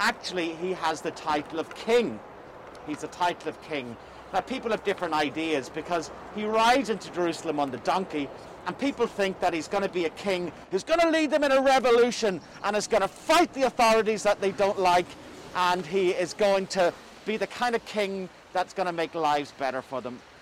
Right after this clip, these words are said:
But actually, we find out this week that Jesus is a different kind of king. Did you ever hear of a king who gives their own life for their people, or a queen that gives their own life for their people?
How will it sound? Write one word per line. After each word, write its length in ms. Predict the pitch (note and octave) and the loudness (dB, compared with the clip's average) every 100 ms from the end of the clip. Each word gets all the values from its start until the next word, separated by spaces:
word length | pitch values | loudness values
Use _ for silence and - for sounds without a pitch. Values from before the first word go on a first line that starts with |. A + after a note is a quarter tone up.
| - | -6
But 100 | F#3 | 0
actually, 320 | A#3 - C4 | 0 -2 -12
we 140 | B3+ | -10
find 400 | G#3 - D3 D3+ | -8 -4 -2 0
out 180 | C#3+ C3+ | 0 0
this 220 | C#3+ - | -4 -8
week 180 | C3 C3 - - - - - | -6 -6 -8 -20 -20 -20 -12
that 160 | D#3+ - | -12 -8
Jesus 420 | G#3 G#3 F3+ D#3 | -8 -4 -4 -4
is 180 | D#3 C3+ | -8 -8
a 40 | |
different 460 | B2 F3 E3+ F3+ D3+ | -6 -6 -4 -6 -6
kind 320 | - D#3 C#3+ | -6 -6 -4
of 80 | C3 | -8
king. 360 | - C#3+ A#2+ G#2+ - - - - | -8 -8 -8 -12 -18 -20 -20 -14
Did 140 | F#3 | -12
you 80 | F#3 | -4
ever 200 | C#4 B3+ | -2 -2
hear 280 | F#3+ G3+ F3+ | -2 0 0
of 80 | D3+ | 0
a 80 | D3+ | -6
king 480 | - E3 D3 C#3 A#2+ - - - | -4 -2 -2 -4 -12 -20 -20 -10
who 100 | D#3+ | -8
gives 320 | C3 E3+ E3 | -4 -4 -6
their 240 | C#3+ D3 C#3+ | -2 -2 -2
own 160 | D3+ | -4
life 340 | C#3 C3+ C3+ C#3+ | -2 0 0 -2
for 300 | - C#3+ B2+ - | -6 -6 -6 -10
their 140 | - C3 | -10 -10
people, 420 | - F#3 D#3+ A#2 - - - - | -8 -8 -6 -10 -10 -20 -20 -12
or 120 | C3+ | -10
a 40 | C#3+ | -10
queen 460 | - F3+ F#3 G3 | -8 -4 -4 -4
that 160 | E3+ - | -8 -8
gives 240 | D#3+ A#2+ | -10 -8
their 120 | C#3 | -6
own 160 | C3+ B2+ | -4 -4
life 220 | B2 B2 - | -4 -4 -6
for 100 | A#2+ | -12
their 100 | A2+ | -12
people? 460 | - A#2+ - G#2+ | -12 -16 -12 -16